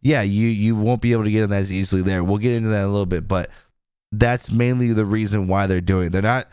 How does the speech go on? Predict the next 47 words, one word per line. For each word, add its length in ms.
overturning 640
it 160
to 140
make 280
abortions 640
illegal 800
for 120
the 100
whole 160
entire 280
country. 340
They're 160
basically 460
saying, 360
"Wash 300
our 80
hands 240
of 100
this. 160
This 160
isn't 240
our 160
problem. 300
This 160
has 140
nothing 160
to 20
do 100
with 80
the 60
Constitution. 640
We're 160
gonna 160
leave 200
it 60
up 140
to 100
the 80
states." 480
'Cause, 320
uh, 160
we 140
talked 140
about 100
this 100
before. 480
Um, 460